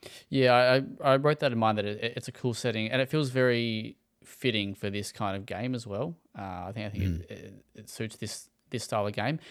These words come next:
Speaker 1: I think I read somewhere, I was doing a little bit of research on Baghdad, but I think the original, and this could be totally wrong, so I'm just trying to remember exactly what I, what I read, but the original layout of the city was, like, th-, had this, like, circular wall or something to that, to that
Speaker 2: Mm-hmm.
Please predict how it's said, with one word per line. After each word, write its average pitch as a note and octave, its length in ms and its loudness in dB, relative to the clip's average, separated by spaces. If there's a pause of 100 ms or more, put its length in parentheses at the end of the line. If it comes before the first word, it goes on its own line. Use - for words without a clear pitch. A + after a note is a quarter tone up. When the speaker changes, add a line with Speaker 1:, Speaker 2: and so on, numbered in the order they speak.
(160)
Speaker 1:
I B2+ 60 -4
think G3 160 0
I A#3+ 40 2
read B2 280 4
somewhere, A2 360 2
I A2 100 -2
was A2 200 0
doing C#3+ 200 2
a C#3 40 4
little B2+ 160 2
bit A2+ 100 -2
of G#2+ 60 -2
research G#2+ 420 -4
on G2+ 160 -4
Baghdad, G2+ 360 -4
but A2+ 120 -4
I A#2+ 120 0
think F3+ 260 -8 (320)
the C#3+ 140 -2
original, D3+ 720 -2 (400)
and A#2+ 100 -2
this A#2 140 -2
could C3 100 2
be A#2 80 0
totally G2+ 320 0
wrong, F#2 300 -6
so G2+ 100 -8
I'm F#2+ 360 -4
just G2+ 120 -8
trying G#2 120 -6
to - 20 -6
remember G2 220 -8
exactly G#2+ 360 -6
what G#2 120 -4
I, F#2+ 80 -4
what G2 280 -8
I G2+ 40 -6
read, G#2 240 -4
but G2+ 200 -4 (280)
the A2+ 80 -4
original C#3 380 0
layout A2+ 320 2
of A2+ 60 -4
the G#2+ 80 -4
city A2+ 220 -4
was, G#2 180 -4
like, - 240 -8
th-, - 140 -16
had A2 120 -10
this, A2 160 -8
like, G2+ 140 -12
circular A2+ 420 -2
wall G#2 480 -4
or C#3+ 60 -6
something D3+ 280 -6
to D3 100 -4
that, C3+ 260 0
to G2+ 120 0
that F2 160 2
Speaker 2:
Mm-hmm. E2+ 80 -6